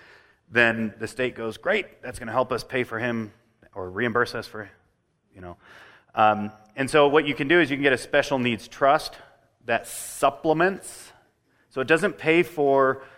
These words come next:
the person's core needs that the government's already paying for.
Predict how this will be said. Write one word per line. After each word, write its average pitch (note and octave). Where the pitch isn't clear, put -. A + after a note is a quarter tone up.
the B2+
person's B2+
core D3+
needs C3
that A#2
the A#2
government's B2+
already A#2+
paying A2+
for. F2+